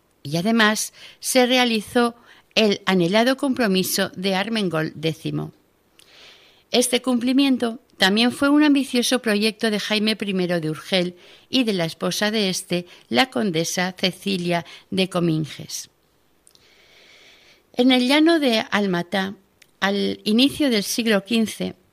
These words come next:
el rey Fernando primero de Aragón, el de Antequera, acampó durante el asedio al que sometió a la ciudad de Balaguer y al conde Urgel, Cai-, Jaime segundo el Desdichado.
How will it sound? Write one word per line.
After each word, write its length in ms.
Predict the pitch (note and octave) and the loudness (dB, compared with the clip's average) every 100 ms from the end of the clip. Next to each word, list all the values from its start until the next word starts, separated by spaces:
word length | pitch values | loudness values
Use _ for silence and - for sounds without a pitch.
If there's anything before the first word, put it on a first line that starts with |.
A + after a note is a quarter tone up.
| _ - | _ -6
el 180 | G#3+ A3 | -4 -2
rey 140 | C#4+ | -2
Fernando 540 | D4+ C#4 A#3+ B3 G3+ | -2 -2 0 2 0
primero 380 | F3 F3 G#3 G3+ | -2 -4 -2 -2
de 100 | F3+ | 0
Aragón, 500 | G3 F3 E3 F3 E3+ - - | -2 -2 0 -2 -2 -10 -4
el 160 | F3+ | -2
de 120 | D#3+ | -2
Antequera, 640 | D#3 D#3 G3 G3 F3 D#3 D#3 _ _ _ - - | -2 -4 -6 -4 -2 -4 -8 _ _ _ -20 -4
acampó 640 | A#3 - A3 G#3+ C#4 D4 C#4+ | -2 0 0 0 0 0 -2
durante 420 | G#3+ G#3 G3+ G3 | -2 0 0 0
el 80 | F3 | -2
asedio 540 | F3 - G#3+ G3+ F#3+ | -2 -2 -2 0 0
al 160 | F3+ F3 | 0 -4
que 320 | - F3 E3 | -4 -4 -2
sometió 680 | - B3 B3 A#3 F3 E3+ F3 - _ | -2 0 0 0 0 -2 -2 -16 _
a 80 | - | 0
la 120 | B3 | 0
ciudad 340 | A#3+ G#3 F3+ G3+ | 0 -4 -2 -2
de 100 | F3+ | -2
Balaguer 540 | F3+ D3+ D3+ F3+ F3+ _ _ - - | -2 -4 -2 -2 -2 _ _ -20 -14
y 120 | A#3 A#3 | 0 2
al 140 | A3 | 2
conde 300 | - B3+ B3+ | 4 4 4
Urgel, 480 | G#3+ - G3+ F3+ - _ - | -2 -4 -2 -2 -4 _ -4
Cai-, 260 | G#3+ G3+ - | 0 0 -2
Jaime 540 | - G#3+ G#3+ G3+ G3+ | -6 -2 0 0 -2
segundo 720 | - - F3 F#3 F#3 F3 F3 - | -6 -6 -4 -2 0 -2 -4 -6
el 140 | E3+ | -6
Desdichado. 720 | E3 D#3+ D3 - E3 D3+ C3+ | -6 -8 -8 -4 -4 -6 -10